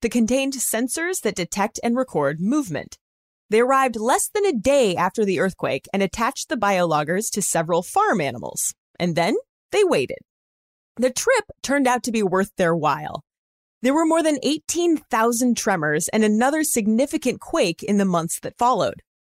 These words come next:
After crunching all that data and comparing the animals' movement patterns to the timing of the quakes and tremors, the researchers reported a small but noticeable pattern. The animals consistently moved in an unusual way before rumbling began,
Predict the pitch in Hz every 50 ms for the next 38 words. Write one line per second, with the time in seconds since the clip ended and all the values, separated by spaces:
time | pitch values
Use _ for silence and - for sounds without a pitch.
0 | _ _ _ _ _ _ _ _ - - 247 240 285 262 240 - 311 339 330 -
1 | 320 262 233 - - 233 294 359 349 330 294 - 202 185 165 147 151 156 160 -
2 | 175 202 185 214 196 175 208 233 247 254 262 269 254 240 226 180 185 185 208 220
3 | 226 233 214 - 190 185 180 185 170 - - - 170 156 156 156 156 165 208 226
4 | - - 208 180 180 - - - 214 214 208 208 220 220 214 180 202 214 - -
5 | 175 165 - - - 165 147 147 - 269 285 311 220 196 185 208 - - _ _
6 | _ _ _ _ _ - 254 247 302 370 - - 359 302 - 285 262 - 233 220
7 | 202 - 262 262 254 247 226 190 180 - - - 214 214 220 247 311 392 415 381
8 | - - - 294 269 214 175 180 180 190 - 226 208 277 302 - 294 339 359 339
9 | 214 - - - 180 _ _ _ _ _ _ - 269 277 - - 277 320 339 359
10 | 381 392 403 392 - - - 277 285 262 - - - 440 427 - - 508 508 -
11 | 453 453 415 359 320 359 370 262 196 180 208 208 - - 220 220 214 208 208 208
12 | 208 208 202 247 302 359 392 - 370 339 302 254 233 208 233 294 269 185 139 -
13 | 175 208 202 - 220 226 226 226 190 175 180 180 190 185 185 180 180 185 170 170
14 | 165 - - 359 392 233 151 104 - -